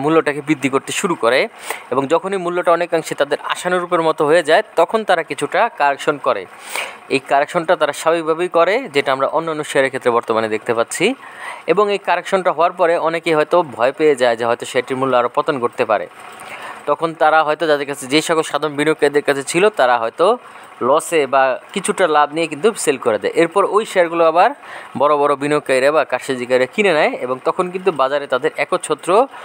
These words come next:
ক্ষমতা থাকে এবং তখনই তারা এই শেয়ারটিকে যে কোনোভাবেই খেলতে পারে এবং সাধারণ বিনিয়োগকারীদের ক্ষতির সম্মুখীন করতে পারে। তো এই হচ্ছে বিষয়। তো সুতরাং আমি বলবো যে অবশ্যই, অবশ্যই কোনো একটি শেয়ারে লেনদেন করার আগে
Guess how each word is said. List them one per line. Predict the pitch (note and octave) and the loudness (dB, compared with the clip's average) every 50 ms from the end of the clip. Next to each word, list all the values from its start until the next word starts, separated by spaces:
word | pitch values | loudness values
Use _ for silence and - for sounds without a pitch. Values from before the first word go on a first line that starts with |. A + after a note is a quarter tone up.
| - - - - - - - - - - - - | -18 -18 -20 -20 -20 -20 -20 -20 -20 -20 -12 -6
ক্ষমতা | - C#3+ D3 C#3 C3 | -4 -2 -2 -2 -2
থাকে | A#2 G#2+ G#2+ - - G2+ G#2+ | -4 -4 -6 -4 -2 -2 -2
এবং | G#2+ A2 A2+ - - | 0 -2 -2 0 0
তখনই | E3 E3 G#3 G#3+ G#3 | 0 0 0 -4 -4
তারা | - - E3 D3 D#3+ F#3 G#3 F#3+ - C#3 | 0 0 2 4 4 2 2 0 -2 -4
এই | D3+ D3+ - | -6 -6 -4
শেয়ারটিকে | - D3 C3+ - - C#3+ E3 F#3+ D#3 B2+ | -4 -4 -4 -4 -8 -2 -2 -2 0 0
যে | C#3 D3+ D3+ | 0 0 2
কোনোভাবেই | D#3 D3 C#3 C3 B2 B2 E3 F#3+ - | 2 0 2 2 2 2 0 -2 -2
খেলতে | - C3+ B2 - C#3 A#2+ | -4 -4 0 0 0 0
পারে | C3+ C3+ C#3+ F#3 G3 D3 | 2 0 2 0 0 -2
এবং | A#2+ A#2 A#2 A#2 - | -4 -6 -6 -4 -4
সাধারণ | C3 B2 C3+ C3+ B2+ B2+ | -2 0 0 -2 0 0
বিনিয়োগকারীদের | C3+ B2+ C3 - - A#2+ B2 E3+ G3 - - | 0 0 0 2 2 2 2 2 0 -2 -6
ক্ষতির | - - - - - | -12 -12 -12 -12 -6
সম্মুখীন | - G#2 G#2 G#2+ - - C3+ - - | -6 -6 -6 -6 -10 -12 -14 -10 -10
করতে | G#2 - - G2+ - | -10 -10 -10 -10 -2
পারে। | - C3 A#2 F2 - - - - - - - - - - - - - - | -2 0 0 0 -4 -6 -16 -20 -12 -8 -8 -8 -8 -10 -18 -20 -8 -6
তো | - | -4
এই | - - E3 E3 D3+ | 0 2 2 2 2
হচ্ছে | D3 - - D3+ C#3 D#3+ | 0 0 -2 -4 -2 -2
বিষয়। | D#3+ - C3+ A2 G2+ G2+ - | -4 0 0 0 -2 -2 -4
তো | - B2+ - | -6 -6 -4
সুতরাং | - D#3 F3+ E3+ E3 E3 | -4 0 2 2 2 2
আমি | D#3 D3+ E3+ | 0 -2 -4
বলবো | E3+ E3 E3+ D3+ | -2 0 2 2
যে | D#3 D#3+ | 2 2
অবশ্যই, | E3+ E3 - - E3 | 2 0 0 0 0
অবশ্যই | D#3 D3+ - - E3+ D#3+ | 0 0 -2 -2 -2 0
কোনো | D#3 C#3+ C#3+ | 2 0 0
একটি | C#3 C#3+ - | 0 -2 -2
শেয়ারে | - C#3+ C3+ C3+ C3+ | 0 0 0 2 0
লেনদেন | C#3+ C#3+ D3+ D3+ C#3+ C#3+ | 0 0 -2 -2 0 0
করার | C#3+ C#3 C#3 C#3 | 2 2 2 2
আগে | C3+ D3+ F#3 | 2 0 -2